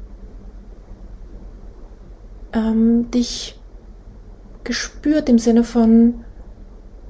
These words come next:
„Was brauch ich jetzt gerade in dem Moment? Was ist jetzt gerade wichtig?“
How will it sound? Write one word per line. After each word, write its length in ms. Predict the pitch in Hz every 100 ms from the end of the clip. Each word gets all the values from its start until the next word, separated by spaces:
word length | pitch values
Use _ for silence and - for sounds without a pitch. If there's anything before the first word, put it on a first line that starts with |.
| -
„Was 140 | -
brauch 240 | - 233 -
ich 280 | 294 - 214
jetzt 260 | 190 -
gerade 540 | 190 185 185 185 190 -
in 180 | 208 196
dem 180 | 190 196
Moment? 720 | 202 202 190 185 185 - - - - -
Was 220 | - 226 -
ist 240 | 262 -
jetzt 640 | 214 214 247 - - - - - -
gerade 400 | - 175 190 226
wichtig?“ 760 | 254 285 - - - 185 -